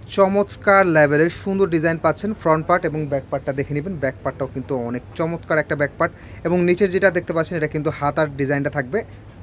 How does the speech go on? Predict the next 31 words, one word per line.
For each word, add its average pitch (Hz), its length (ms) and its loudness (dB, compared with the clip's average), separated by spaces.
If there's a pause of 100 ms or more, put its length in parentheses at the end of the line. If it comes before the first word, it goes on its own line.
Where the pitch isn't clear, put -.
অরিজিনাল 185 500 2
লাক্সারি 175 760 2 (260)
কারিজমার 156 600 0
সুইস 143 420 -6
লোন 139 220 -2
কিন্তু 143 260 -6
একেবারে 135 440 -4
অনেক 143 400 -6
রিজনেবল 175 420 0
একটা 170 200 -4
প্রাইসে 139 380 -2
কিন্তু 143 220 -8
আমাদের 120 300 -6
থেকে 131 140 -8
পেয়ে 175 180 -2
যাচ্ছেন। 196 280 -2 (520)
সালোয়ারটা 202 460 6
থাকবে 202 300 2
অরিজিনাল, 180 680 0
আহ, 147 600 -2
লোনের 143 320 0
সালোয়ার 147 420 2 (120)
এবং 147 280 -4 (100)
ওড়নাটা 170 400 -2
কিন্তু 160 300 -8
অনেক 127 460 -4 (200)
সু-, 156 120 -10 (380)
সুন্দর 143 280 -2
একটা 104 180 -14
ওড়না। 104 160 -12
হ্যাঁ, 175 160 -8